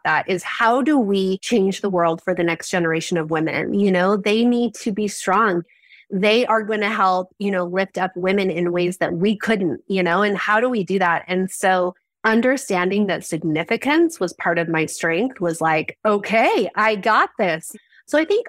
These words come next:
understanding who we are and our strengths really allows us to fall into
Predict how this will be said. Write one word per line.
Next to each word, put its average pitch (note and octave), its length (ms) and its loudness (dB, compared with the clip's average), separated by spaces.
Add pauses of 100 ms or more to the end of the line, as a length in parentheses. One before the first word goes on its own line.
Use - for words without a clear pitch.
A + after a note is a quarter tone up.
understanding A3+ 760 2
who A3 200 0
we A#3 180 -2
are F#3 380 2
and F#3+ 100 0
our E3+ 140 0
strengths F#3 760 -2
really C4+ 320 2
allows F#3+ 460 2
us F#3+ 220 -2
to F3 120 -8 (120)
fall F#3+ 180 2
into F#3 480 -2